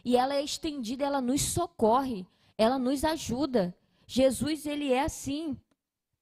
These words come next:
ele é glorioso, ele é maravilhoso. Então ele fala de se humilhar, de tá na presença do Senhor. Quem lembra da mulher cirofenícia,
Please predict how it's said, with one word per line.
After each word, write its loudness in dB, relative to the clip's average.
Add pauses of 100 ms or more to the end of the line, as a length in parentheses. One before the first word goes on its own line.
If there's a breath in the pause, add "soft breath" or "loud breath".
(160)
ele 10
é 6
glorioso, 10
ele 6
é 6
maravilhoso. 4 (380 loud breath)
Então 8
ele 0
fala -2
de -10
se 2
humilhar, 4
de -6
tá 4
na -2
presença 0
do -4
Senhor. 2 (260 loud breath)
Quem 0
lembra 4
da 0
mulher 0
cirofenícia, -2